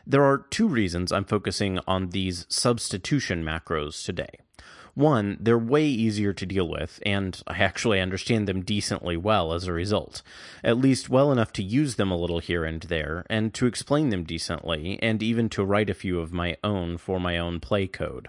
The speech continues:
I can't say the same for compiler plugins, which let you run arbitrary Rust code in the compilation phase. That's still a bit beyond me. Two, they're stable. Compiler plugins presently only work in nightly Rust.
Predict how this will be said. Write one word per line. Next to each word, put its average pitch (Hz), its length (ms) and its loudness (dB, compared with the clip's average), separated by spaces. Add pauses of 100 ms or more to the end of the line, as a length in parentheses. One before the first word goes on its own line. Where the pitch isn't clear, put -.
(600)
I 120 60 0
can't 147 400 -2
say 123 240 0
the 104 100 -2
same 113 340 0
for 104 140 -2
compiler 98 500 0
plugins, - 600 -6
which 98 340 -2
let 110 180 2
you 113 140 0
run 104 320 2
arbitrary 107 540 2
Rust 110 360 0
code 85 240 0
in 87 100 -2
the 90 60 0
compilation 95 680 0
phase. - 420 -8 (640)
That's - 500 0
still 90 340 0
a 90 40 2
bit 82 200 -2
beyond 101 400 0
me. - 200 -16 (280)
Two, 101 600 2
they're 113 200 4
stable. - 600 -2 (360)
Compiler 139 440 4
plugins 104 500 2
presently 110 420 0
only 98 240 0
work 87 300 -2
in 95 160 0
nightly 101 340 0
Rust. - 460 -10